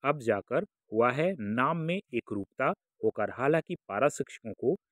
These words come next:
ये इससे बड़ा भी तोहफा अगर देखा जाए, ये रुपए पैसे से भी अगर जितना इनके मानदेय में वृद्धि की गई है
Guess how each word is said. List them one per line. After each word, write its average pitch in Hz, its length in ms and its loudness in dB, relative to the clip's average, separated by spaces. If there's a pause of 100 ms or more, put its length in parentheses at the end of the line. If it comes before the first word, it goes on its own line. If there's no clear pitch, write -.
(320)
ये 165 420 6 (200)
इससे 220 300 -2
बड़ा 170 260 6
भी 147 200 -2
तोहफा 123 320 0
अगर 113 320 2
देखा 113 340 0
जाए, 98 240 -6 (600)
ये 160 280 4
रुपए 135 480 4 (320)
पैसे 135 300 0
से 147 160 -2
भी 135 160 2
अगर 135 220 4 (400)
जितना 139 260 -4
इनके 127 320 -2
मानदेय 113 400 4
में 127 120 2
वृद्धि 104 420 -4
की 120 200 -8
गई 131 220 6
है 139 200 0